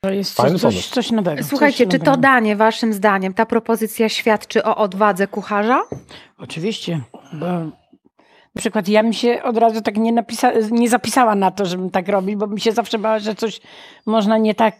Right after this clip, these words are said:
Speaker 1: zrobić, nie? Ale tu jest fenomenalne wszystko.
Speaker 3: Mhm.
Speaker 2: Ja myślę, że, y, naprawdę teraz wszystko w tych czasach można i, i w gotowaniu też wszystko można i fajnie jest, że coś takiego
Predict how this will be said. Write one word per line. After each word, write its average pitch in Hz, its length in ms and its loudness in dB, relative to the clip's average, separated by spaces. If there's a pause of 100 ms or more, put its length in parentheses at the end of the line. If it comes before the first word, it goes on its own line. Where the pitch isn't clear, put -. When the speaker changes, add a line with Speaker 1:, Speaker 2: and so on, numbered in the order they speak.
(140)
Speaker 1:
zrobić, 196 480 0
nie? 196 120 2
Ale 180 180 4
tu 180 140 -6
jest - 480 -2 (360)
fenomenalne 208 440 2
wszystko. - 360 -6 (320)
Speaker 3:
Mhm. 98 360 -4
Speaker 2:
Ja 120 100 -4
myślę, 123 220 0
że, 113 360 2 (120)
y, - 20 -6 (220)
naprawdę 113 480 2 (720)
teraz 123 280 2
wszystko 135 400 0
w 117 60 -10
tych 113 120 -10
czasach 117 280 0
można 127 580 2
i, 110 440 -4
i 120 220 -6
w 110 60 -4
gotowaniu 127 420 2
też 120 180 0
wszystko - 320 -10
można 120 420 0
i 113 140 0
fajnie 123 300 0
jest, 113 220 2
że 104 140 -2
coś - 160 -20
takiego 107 480 0